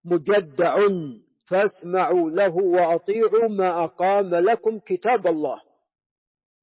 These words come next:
فاشترط عليه الصلاة والسلام للسمع لهذا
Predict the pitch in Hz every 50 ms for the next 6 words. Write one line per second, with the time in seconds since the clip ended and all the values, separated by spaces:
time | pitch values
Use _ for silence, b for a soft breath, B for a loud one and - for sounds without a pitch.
0 | _ _ _ _ _ _ _ _ _ _ _ _ _ _ _ _ _ _ _ -
1 | 165 160 160 165 156 - - - 220 220 214 208 190 - 185 170 151 165 165 190
2 | 190 185 175 160 160 - - - 160 165 175 180 170 - 165 170 165 151 - -
3 | 160 156 165 180 190 196 202 202 202 180 165 - - _ _ _ - 156 151 143
4 | 139 139 135 131 131 127 117 - _ _ _ _ _ _ _ _ _ _ _ _
5 | - 156 147 - - - 185 208 226 220 208 131 147 151 151 156 143 147 170 185
6 | 180 170 143 147 147 147 143 139 135 131 113 101